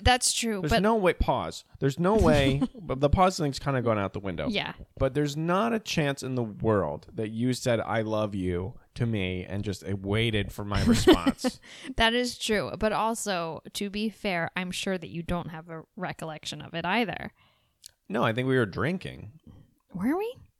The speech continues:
Speaker 2: I think
Speaker 1: I
Speaker 2: we were
Speaker 1: don't,
Speaker 2: drinking.
Speaker 1: my,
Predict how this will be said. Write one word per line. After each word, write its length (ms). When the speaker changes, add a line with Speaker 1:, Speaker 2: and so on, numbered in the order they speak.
Speaker 2:
I 60
think 200
Speaker 1:
I 40
Speaker 2:
we 60
were 60
Speaker 1:
don't, 100
Speaker 2:
drinking. 360
Speaker 1:
my, 240